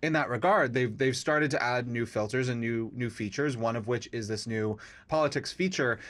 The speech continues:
filter that, uh, is in beta with, with some users. I think about half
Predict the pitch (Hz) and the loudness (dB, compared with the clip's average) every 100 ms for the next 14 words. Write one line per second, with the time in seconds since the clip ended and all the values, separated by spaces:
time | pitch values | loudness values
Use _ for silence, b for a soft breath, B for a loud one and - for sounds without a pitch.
0 | B - 135 113 110 104 123 127 120 - | B -2 0 0 0 -2 -2 -2 0 -2
1 | 98 113 110 120 135 107 117 127 135 113 | -2 -2 0 0 0 0 0 2 2 2
2 | 107 123 123 - - 120 110 117 117 156 | -2 -2 -2 -2 -2 -2 0 -2 0 0
3 | 139 120 113 107 95 101 110 107 - | 0 -2 -2 -2 -2 -2 -4 -4 -12